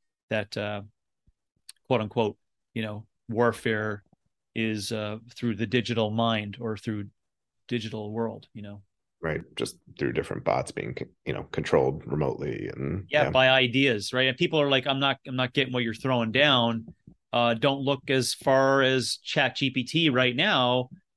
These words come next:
Speaker 1: and what could come about at the right particular time, right? At the right particular time for a particular president, perhaps, that we, we would or may dislike,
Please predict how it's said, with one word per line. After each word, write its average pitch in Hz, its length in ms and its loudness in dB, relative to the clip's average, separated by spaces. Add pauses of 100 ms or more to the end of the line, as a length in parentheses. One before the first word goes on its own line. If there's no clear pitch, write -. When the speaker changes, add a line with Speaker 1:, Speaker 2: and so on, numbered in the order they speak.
(160)
Speaker 1:
and 127 480 2
what 139 320 2
could - 220 -4
come 139 180 2
about 127 380 2 (120)
at 131 140 -2
the 131 120 -2
right 131 320 2
particular 131 460 0
time, 151 580 2
right? 135 400 0
At 131 120 -6
the 127 100 -4
right 135 220 2
particular 131 380 -2
time 156 480 0 (480)
for 143 580 8
a 131 60 -2
particular 160 420 4
president, 151 560 4
perhaps, 135 600 0
that 139 240 2 (200)
we, 131 440 2 (100)
we 135 180 2
would 135 400 2
or 127 400 -2
may 131 520 2
dislike, 135 720 2